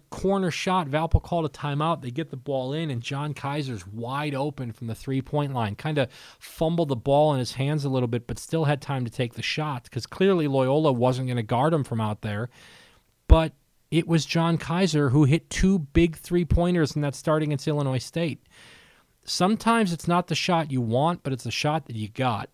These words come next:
and you gotta take that shot. If you're not willing for Kaiser to take that shot when he's wide open,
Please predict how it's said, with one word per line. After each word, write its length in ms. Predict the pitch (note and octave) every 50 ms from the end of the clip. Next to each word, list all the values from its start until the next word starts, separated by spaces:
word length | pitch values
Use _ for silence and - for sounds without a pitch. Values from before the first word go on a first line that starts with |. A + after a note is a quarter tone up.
| _ -
and 160 | - A2+ A2+
you 60 | A2+
gotta 340 | G2+ G#2+ - B2+ B2+ A#2+ A#2
take 280 | - - B2 A2+ G#2+ -
that 180 | A2+ G2 G2
shot. 400 | - - - B2+ A2 F#2+ F2 - _ _ _ _ _ _ _ _ _ _ _ _ _ _ _ -
If 240 | - C3+ C3 - -
you're 140 | D3 E3+ F3+
not 440 | F3 D#3 D3+ D3+ D#3 D#3+ - D#3+ - _ _ - -
willing 540 | B2+ A#2 B2 C#3 C#3+ C#3 C3 A#2+ A2 G#2+
for 200 | G2 - - A2+
Kaiser 460 | - - - B2+ B2+ B2+ C3 B2 B2 A2+
to 80 | G#2
take 340 | - - - B2+ A#2+ A#2 -
that 200 | - G#2+ G2+ -
shot 460 | - - - D#3+ D3+ C3 G#2+ G2 - _ _ _ _ _ _ _ _ _ _ _ -
when 140 | A#2 A#2 A2+
he's 140 | A2 F#2+ -
wide 520 | A2 G#2+ A2+ C3 C#3+ D3+ E3+ F3 F3 F3
open, 540 | F3 E3+ F3 E3 - - G#2 A2+ A2+ A2+